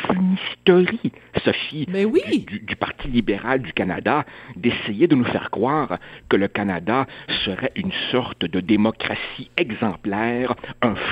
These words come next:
Speaker 1: phare pour l'humanité qui peut se permettre de faire la leçon au monde entier, alors qu'en fait, en fait,
Speaker 2: Ben
Speaker 1: ce
Speaker 2: voilà.
Speaker 1: qu'on, ce qu'on oublie, c'est que parmi tous ces travailleurs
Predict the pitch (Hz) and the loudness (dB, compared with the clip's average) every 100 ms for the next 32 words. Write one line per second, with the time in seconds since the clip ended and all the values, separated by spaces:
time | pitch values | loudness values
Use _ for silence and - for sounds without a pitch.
0 | - 165 170 127 - - 113 107 110 98 | 2 4 4 2 -2 -2 0 2 4 4
1 | 90 - - 120 139 135 - - - - | 0 -4 0 2 2 0 -4 -14 -14 -4
2 | 139 - - 113 107 110 135 - - 98 | -4 -4 -4 -4 2 4 4 0 -4 -4
3 | - 107 85 98 156 - 170 175 - - | -4 -6 -2 4 4 4 2 0 0 0
4 | 117 113 110 92 - - 104 147 - - | 2 4 2 0 -4 -6 2 2 2 -4
5 | 123 - - 78 - 151 - - - - | -2 -2 -4 -8 0 0 0 -10 -14 -16
6 | - - - - - 135 - - - - | -20 -10 -6 -4 0 0 0 -10 -10 -10
7 | - 180 143 165 170 180 - - 95 92 | -16 -14 -4 -2 0 0 -2 -6 -4 -4
8 | 170 123 185 - - - - - - 127 | -2 2 4 2 -2 -12 -2 -2 2 2
9 | - - - - 135 - 123 - - - | 2 -6 -20 -4 -4 -2 -4 -6 -12 0
10 | 233 233 - - - - - - 151 123 | 4 4 0 -18 -10 -10 -4 0 0 0
11 | 110 107 113 101 82 | 0 2 2 2 -2